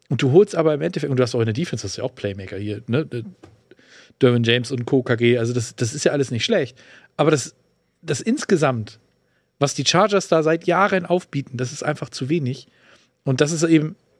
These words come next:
das fängt halt beim Headcoach an. Wenn der da keine, er kriegt das anscheinend nicht hin,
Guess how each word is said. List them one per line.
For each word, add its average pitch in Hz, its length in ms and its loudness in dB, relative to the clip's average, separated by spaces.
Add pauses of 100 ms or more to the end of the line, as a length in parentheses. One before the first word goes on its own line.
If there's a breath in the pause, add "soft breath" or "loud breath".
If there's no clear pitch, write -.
(300)
das 143 200 0
fängt 190 320 2
halt 175 160 0
beim 151 160 0
Headcoach 123 460 -4
an. 113 220 -8 (440 soft breath)
Wenn 127 120 -2
der 160 100 6
da 170 100 4
keine, 170 360 0 (160)
er 156 140 2
kriegt - 300 2
das 175 120 0
anscheinend 151 420 -2
nicht 185 220 -4
hin, 180 260 0